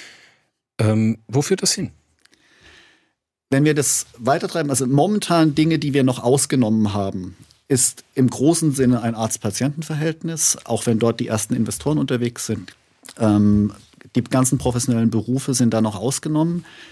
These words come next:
Speaker 2: Ähm, aber wenn wir, wenn zum Beispiel auf den Gesundheitsbereich gucken, ähm, sie stürzen Leute in Interessenskonflikte, die größer werden, als sie sowieso schon sind, weil sie natürlich,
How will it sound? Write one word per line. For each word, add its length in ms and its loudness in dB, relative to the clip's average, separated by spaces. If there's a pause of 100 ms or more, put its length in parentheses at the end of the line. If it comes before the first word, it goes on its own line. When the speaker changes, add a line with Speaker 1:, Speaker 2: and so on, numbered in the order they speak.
(420)
Speaker 2:
Ähm, 460 2 (100)
aber 240 0
wenn 160 2
wir, 260 2 (240)
wenn 80 -10
zum 80 -8
Beispiel 160 -2
auf 40 -2
den 80 2
Gesundheitsbereich 720 0
gucken, 520 -8 (140)
ähm, 400 4 (440)
sie 160 0
stürzen 440 0
Leute 420 0
in 580 0 (280)
Interessenskonflikte, 960 -2
die 120 -2
größer 440 2
werden, 220 0
als 140 -6
sie 60 -2
sowieso 320 0
schon 240 -4
sind, 300 -8
weil 100 -4
sie 100 -2
natürlich, 680 -2